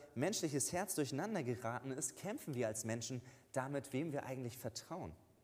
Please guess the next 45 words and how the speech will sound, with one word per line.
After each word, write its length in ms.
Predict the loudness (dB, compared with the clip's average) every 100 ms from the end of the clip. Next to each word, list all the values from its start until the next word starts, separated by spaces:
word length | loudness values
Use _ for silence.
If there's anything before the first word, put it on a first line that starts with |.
| _ _ _ _ _ _ -20 -20 -20 -20 -20 -20 -20 _ 2
Bei 140 | 4
Adam 220 | 6 6
und 140 | 6 6
Eva, 280 | 6 6 6
bei 120 | 6
den 260 | 4 0 0
ersten 340 | 2 2 2 4
Menschen, 300 | 2 4 4
da 100 | 6
war 120 | 6
es 80 | 4
so, 100 | 4
dass 140 | 4
sie 100 | 2
eigentlich 400 | 2 4 4 2
ein 160 | 0 0
Herz 420 | -2 -4 -2 -2
hatten, 200 | -2 0
das, 240 | 0 -2 -8 -12 -2
das 180 | 2
war 80 | 4
in 80 | 4
Ordnung. 360 | 4 4 4 0
Das 160 | 4
war 120 | 4
ein 160 | 4 0
funktionierender 840 | -2 -4 -2 0 2 2 4 4
innerer 320 | 4 2 0 -2
Kompass, 500 | -2 -4 -2 -2 -2
den 160 | -4
sie 160 | -4 -8
hatten. 260 | -10 -16 -20 -20 -20 -20 -8
Sie 160 | 0 2
waren 200 | 4 6
ganz 240 | 4 4
auf 240 | 2 2
Gott 160 | 4 2
ausgerichtet, 680 | 2 2 2 2 2 2 2
sie 100 | 4
lebten 260 | 4 4
mit 100 | 0
ihm 140 | 0 0
die 60 |
perfekte 520 | 0 -2 0 0 2
Gemeinschaft. 680 | 2 2 0 0 0 -2 -4